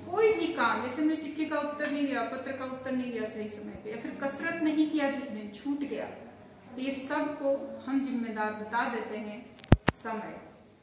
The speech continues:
समय नहीं था हमारे पास, कि समय ही नहीं था इसलिए ये काम हमने नहीं, मतलब हमसे छूट गया, हम नहीं कर पाए इसको।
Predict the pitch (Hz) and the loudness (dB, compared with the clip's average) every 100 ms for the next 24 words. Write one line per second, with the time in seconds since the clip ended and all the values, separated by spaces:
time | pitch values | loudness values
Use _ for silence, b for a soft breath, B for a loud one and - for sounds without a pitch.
0 | - - - 359 370 294 240 240 233 214 | -20 -18 -6 -2 0 2 0 -2 -4 -4
1 | 208 202 202 202 214 - 254 - 285 311 | -4 -6 -8 -8 -8 -8 -10 -2 2 4
2 | 311 403 359 349 - 269 262 262 254 226 | 4 2 2 0 2 0 0 -2 -2 -2
3 | 214 220 220 220 202 214 339 - - - | -2 -4 -4 -6 -6 -4 -4 -4 -10 -14
4 | - - - - - 277 277 294 302 269 | -16 -18 -18 -14 -6 0 2 6 6 4
5 | - 226 262 262 254 285 - 320 320 214 | -2 -6 -4 0 0 0 -4 -6 -6 -2
6 | 226 - - 262 247 254 302 254 220 - | -2 -2 -4 -2 0 4 4 2 -4 -4
7 | 180 165 - - - - - | -4 -4 -8 -10 -14 -16 -14